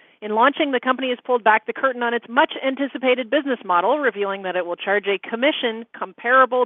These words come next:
to a broker's fee. Also, inspect homes before fully committing to the database offers it makes online, and work with sellers who are potentially already using listing agents. So that was a lot of information in one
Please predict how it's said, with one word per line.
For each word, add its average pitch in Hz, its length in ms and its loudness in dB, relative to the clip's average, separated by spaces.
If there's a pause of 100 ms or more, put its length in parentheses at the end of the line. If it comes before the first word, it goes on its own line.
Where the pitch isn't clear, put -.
(120)
to 220 100 -4
a 202 100 0
broker's 190 520 -4 (180)
fee. 233 380 -8 (640)
Also, 262 480 4
inspect 202 600 -2
homes 220 380 -4 (320)
before 190 380 -8 (160)
fully 277 280 0
committing 175 480 -10
to 190 80 -10
the 170 80 -6
database 180 520 -2 (140)
offers 196 480 2 (140)
it 202 140 -6
makes 175 280 -14
online, 190 680 -2 (420)
and 269 320 -4
work 254 200 0
with 233 160 -2 (160)
sellers 233 460 4 (220)
who 233 120 -2
are 220 380 2 (120)
potentially 214 600 -6 (160)
already 190 280 -2
using 196 320 -8 (100)
listing 170 400 -10
agents. 285 440 -6 (460)
So 180 80 -10
that 202 140 4
was 262 160 4
a 202 60 2
lot 196 300 4
of 214 160 6 (200)
information 165 560 -12
in 160 200 -16
one 156 260 -14